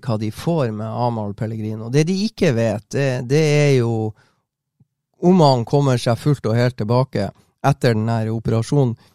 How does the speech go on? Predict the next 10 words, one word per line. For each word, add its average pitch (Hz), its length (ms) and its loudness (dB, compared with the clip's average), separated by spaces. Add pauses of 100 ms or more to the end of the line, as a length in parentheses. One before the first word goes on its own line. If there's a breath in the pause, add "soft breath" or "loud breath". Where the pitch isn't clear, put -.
(200 soft breath)
i 123 140 0
Trondheim. 151 440 4 (1120)
Men, 170 380 2
eh, 165 200 4
man 170 300 4
vet 190 320 2
jo 117 180 -4 (500)
hva 143 120 2
man 135 220 2
får 123 460 0